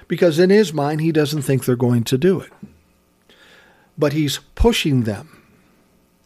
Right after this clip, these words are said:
to make them do it. They don't want to do it. They know what's gonna come if they do it. But Joe Biden, instead of trying to be a nice guy, will say, "All right, motherfucker,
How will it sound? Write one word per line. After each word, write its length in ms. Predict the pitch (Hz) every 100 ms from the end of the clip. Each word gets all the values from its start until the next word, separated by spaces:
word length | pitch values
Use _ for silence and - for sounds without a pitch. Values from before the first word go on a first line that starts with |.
| _ _ _ _ _ _ -
to 120 | 143
make 240 | 139 147 -
them 180 | 135
do 220 | 127 175 107
it. 100 | - _
They 100 | 131
don't 220 | 127 143
want 220 | 135 175 135
to 60 |
do 260 | 123 143 131
it. 100 | -
They 260 | 175 135 147
know 180 | 147 165
what's 220 | 151 131
gonna 240 | - 139
come 320 | 131 165 185 127
if 100 | -
they 140 | 127
do 220 | 120 190
it. 120 | 147 - - _ _ _ - _ - -
But 360 | 123 123 123 - - 139
Joe 240 | 160 170
Biden, 360 | 143 165 175 143
instead 340 | 135 - 151
of 100 | 135
trying 260 | - 147 135
to 40 |
be 160 | 131 131
a 60 |
nice 280 | 127 220 226
guy, 300 | - 131 139
will 160 | 160 139
say, 380 | - 139 131 117 - _ _ _ -
"All 180 | 185 160
right, 220 | 180 196
motherfucker, 680 | 151 175 190 165 - -